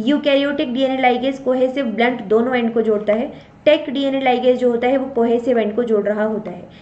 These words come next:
E. coli डीएनए ligase को ज़रूरत होती है एनएडी plus as a cofactor, eukaryotic डीएनए ligase को ज़रूरत होती है एटीपी as a cofactor और tech डीएनए ligase को ज़रूरत होती है वापस से एटीपी as a cofactor की।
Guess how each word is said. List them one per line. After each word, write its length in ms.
E. 160
coli 260
डीएनए 280
ligase 340
को 100
ज़रूरत 300
होती 240
है 140
एनएडी 320
plus 200
as 180
a 80
cofactor, 520
eukaryotic 720
डीएनए 280
ligase 180
को 80
ज़रूरत 260
होती 200
है 140
एटीपी 400
as 120
a 60
cofactor 480
और 260
tech 180
डीएनए 240
ligase 320
को 80
ज़रूरत 220
होती 200
है 60
वापस 280
से 80
एटीपी 420
as 80
a 80
cofactor 480
की। 160